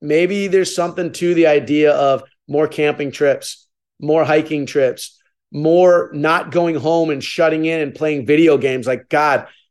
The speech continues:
that, and that's one of the things that came up in the book, is they're looking at the effect of video games and in Korea and Japan, where there's real addiction issues to the video games. There's real mental health issues. You know,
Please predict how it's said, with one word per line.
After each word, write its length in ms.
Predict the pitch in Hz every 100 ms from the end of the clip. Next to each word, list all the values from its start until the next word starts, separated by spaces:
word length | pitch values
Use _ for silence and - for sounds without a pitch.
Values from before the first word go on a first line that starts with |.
| _
that, 240 | 170 220 214
and 120 | 196
that's 180 | 208 214
one 160 | 247
of 60 | 240
the 40 |
things 120 | 247 226
that 120 | 233
came 220 | 233 226
up 120 | 233
in 80 | 226
the 60 | 139
book, 320 | 160 240 196
is 120 | 160
they're 140 | 165
looking 260 | 165 196 208
at 140 | 208
the 80 | 190
effect 380 | 170 - 175 185
of 160 | 160 113
video 340 | 156 202 175
games 520 | 139 139 135 131 - _ _ _ -
and 380 | 156 156 151 151
in 180 | 170 170
Korea 600 | 214 226 247 165 143 - _ -
and 160 | 151
Japan, 440 | 185 - 208 220 185
where 100 | 160
there's 160 | 135
real 280 | 123 170 214
addiction 640 | 190 127 175 190 - 185
issues 580 | 151 131 135 120 110 - _ _
to 100 | 160
the 80 | 156
video 340 | 143 160 147
games. 520 | 131 131 120 120 - _ _ -
There's 180 | 165 147
real 160 | 202
mental 260 | 196 190 156
health 320 | 123 190 220
issues. 460 | 151 - 135 127 - - _ _ -
You 140 | 160
know, 440 | 151 147 139 139